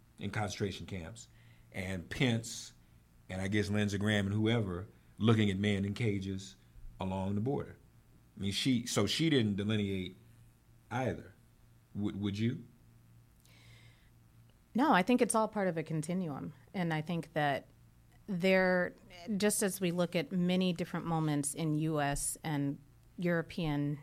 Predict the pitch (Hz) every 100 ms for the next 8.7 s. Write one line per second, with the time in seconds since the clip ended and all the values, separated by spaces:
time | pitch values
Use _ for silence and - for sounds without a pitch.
0 | - 202 185 - 143 135 147 202 190 170
1 | 135 - 180 - - 123 156 - - -
2 | - - 175 170 165 160 - 185 190 185
3 | 160 151 143 175 160 147 147 - - -
4 | - - - - _ - 190 - - 214
5 | 202 190 180 143 - - 185 - - -
6 | 156 170 156 156 151 - - 175 156 139
7 | 139 156 - - - - 175 - 170 156
8 | 151 165 151 143 139 139